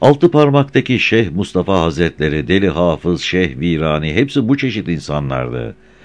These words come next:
Ben sabah akşam giyebileceğim şöyle temizce bir gömlek bulamıyorum diye yanıp yakılırken,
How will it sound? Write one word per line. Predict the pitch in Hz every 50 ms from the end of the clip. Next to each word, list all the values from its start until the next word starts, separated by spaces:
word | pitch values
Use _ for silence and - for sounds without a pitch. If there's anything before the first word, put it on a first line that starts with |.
| - - - - - -
Ben | - 147 180 160
sabah | - - 123 123 151 156 139
akşam | 123 113 - - - 107 90 80 69
giyebileceğim | 73 87 92 92 78 76 87 80 85 71 73 90 87 78
şöyle | - - 92 98 92 -
temizce | - 85 85 90 117 117 87 95 90 85
bir | 90 80
gömlek | 76 71 85 80 69 69 76 78 - 73
bulamıyorum | 82 78 80 90 95 95 85 80 73 78 78 76
diye | 82 78
yanıp | 73 71 73 78 78 87 82 80
yakılırken, | 80 78 73 85 80 73 80 82 - - 80 78 76 71